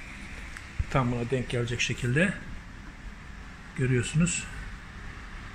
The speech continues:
Böyle tam oturuyor. Onun üzerine bu ince eleği koyuyoruz.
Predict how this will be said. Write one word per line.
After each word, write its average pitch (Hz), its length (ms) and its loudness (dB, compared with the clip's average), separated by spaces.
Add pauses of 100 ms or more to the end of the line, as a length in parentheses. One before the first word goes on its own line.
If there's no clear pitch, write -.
(300)
Böyle - 360 4 (100)
tam 147 260 2
oturuyor. 165 420 8 (920)
Onun 165 160 8
üzerine 151 480 8 (1500)
bu 165 100 2
ince 156 400 8 (560)
eleği 147 260 6
koyuyoruz. 139 580 2